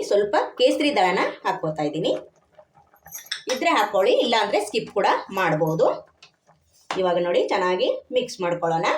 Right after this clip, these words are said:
ಮದುವೆ ಮನೆ ಭಟ್ರ ಶೈಲಿಯಲ್ಲಿ ಶಾವಿಗೆ ಪಾಯಸ ಯಾವ ಥರ ಮಾಡೋದಂತ ನೋಡ್ಕೊಂಡ್ರಲ್ಲ ಫ್ರೆಂಡ್ಸ್, ನೋಡಿ ಚೆನ್ನಾಗಿ ಬೆಂದಿದೆ. ಒಲೆನ ಆಫ್ ಮಾಡ್ಕೊಂಡು ಸರ್ವ್ ಮಾಡ್ತೀನಿ ಫ್ರೆಂಡ್ಸ್.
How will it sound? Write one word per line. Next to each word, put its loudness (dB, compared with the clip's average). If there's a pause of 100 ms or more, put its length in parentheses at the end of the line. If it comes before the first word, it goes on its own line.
(520)
ಮದುವೆ 2
ಮನೆ 0
ಭಟ್ರ 0 (120)
ಶೈಲಿಯಲ್ಲಿ 0 (260)
ಶಾವಿಗೆ 2
ಪಾಯಸ 0 (140)
ಯಾವ 0
ಥರ 0 (120)
ಮಾಡೋದಂತ -2 (180)
ನೋಡ್ಕೊಂಡ್ರಲ್ಲ 0
ಫ್ರೆಂಡ್ಸ್, -2 (300)
ನೋಡಿ -4 (340)
ಚೆನ್ನಾಗಿ 0
ಬೆಂದಿದೆ. 0 (1400)
ಒಲೆನ 2 (140)
ಆಫ್ -2
ಮಾಡ್ಕೊಂಡು 2 (100)
ಸರ್ವ್ 2
ಮಾಡ್ತೀನಿ -2
ಫ್ರೆಂಡ್ಸ್. -8